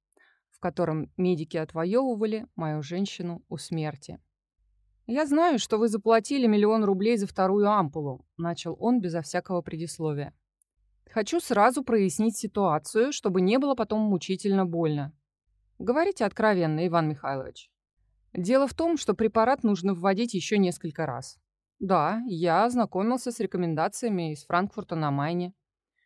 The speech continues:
Лечение продлится пять месяцев, терапия включает шесть ампул препарата».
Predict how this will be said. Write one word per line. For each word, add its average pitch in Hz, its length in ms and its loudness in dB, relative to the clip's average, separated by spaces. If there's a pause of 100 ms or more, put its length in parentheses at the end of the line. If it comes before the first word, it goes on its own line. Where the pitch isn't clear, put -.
(140)
Лечение 240 420 2
продлится 190 460 0
пять 151 220 -6
месяцев, 196 500 -4
терапия 208 460 -2
включает 214 520 0
шесть 165 360 -4
ампул 277 320 0
препарата». 147 760 -2